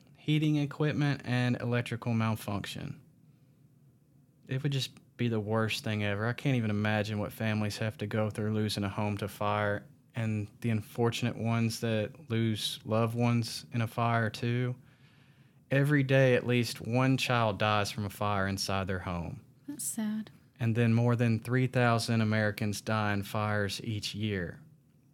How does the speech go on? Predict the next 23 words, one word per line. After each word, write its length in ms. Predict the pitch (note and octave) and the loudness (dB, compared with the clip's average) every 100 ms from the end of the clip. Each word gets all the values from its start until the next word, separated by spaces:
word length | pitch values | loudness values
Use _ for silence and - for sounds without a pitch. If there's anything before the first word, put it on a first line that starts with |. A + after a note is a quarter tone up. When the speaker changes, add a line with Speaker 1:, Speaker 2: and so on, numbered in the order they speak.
| _ _ _ - - - _ _ _ - | _ _ _ -20 -20 -20 _ _ _ -6
Speaker 1:
I 60 | A#2 | -2
don't 160 | A2 | -2
know. 200 | E2+ F2 - | -4 -6 -4
I, 240 | B2+ C3 - | -2 0 0
I 140 | C3+ | 2
absolutely 520 | C3 A#2+ - A2+ G2+ G2 | 2 0 0 0 0 -2
hate 240 | G2+ - | -2 -4
fires. 560 | - F2 F2 F2 - - - | -6 -6 -6 -8 -12 -12 -2
Speaker 2:
That 360 | C#4 D4+ - | 0 0 0
number 520 | B3+ B3+ B3+ C4+ C#4+ | 2 4 4 2 0
of 120 | C#4 C#4 | -2 -4
the 100 | A#3 | -6
ch-, 200 | - A#3+ - - | -6 -8 -12 -8
with 240 | A3+ A#3 - _ _ - | -6 -6 -8 _ _ -6
per 160 | C4 B3+ | -2 -2
child 720 | - A3 A3 B3+ C#4+ D4 - - _ _ - | 0 0 0 0 -2 -4 -8 -20 _ _ -8
or 80 | A3 | -6
per 220 | - B3+ | 0 0
home 500 | A#3+ A#3 B3 C4+ C4+ - | 2 2 4 4 2 -4
fire 520 | C#4+ C#4 D4 D4+ D4+ C#4+ - - _ _ - - _ - | -2 0 0 0 0 -4 -16 -20 _ _ -20 -20 _ 0
makes 300 | B3+ C4+ - | 2 2 0
me 80 | |
think, 480 | B3+ B3+ C4 C4+ B3+ | 0 2 4 2 0